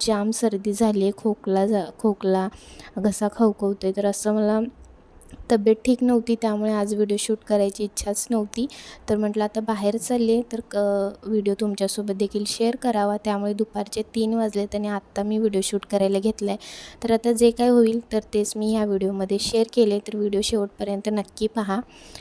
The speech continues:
आणि बाहेर जायची सुद्धा माझी इच्छा नव्हती, पण हे बोलले की "चल, म्हणजे बाहेर ज-, फिरून येऊ." त्यामुळे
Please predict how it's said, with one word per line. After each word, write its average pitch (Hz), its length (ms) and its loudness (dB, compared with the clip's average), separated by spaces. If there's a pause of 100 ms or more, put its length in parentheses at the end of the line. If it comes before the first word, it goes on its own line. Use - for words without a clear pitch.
(320)
आणि 208 640 0
बाहेर 226 300 2
जायची 226 400 2
सुद्धा 233 320 2
माझी 226 280 4
इच्छा 214 300 -2
नव्हती, 214 400 0 (100)
पण 214 100 -2
हे 208 140 0
बोलले 202 300 0
की 208 240 -2
"चल, 220 300 2
म्हणजे 208 460 -2
बाहेर 196 360 -2
ज-, 190 240 -6
फिरून 247 420 4
येऊ." 240 160 4 (380)
त्यामुळे 214 260 0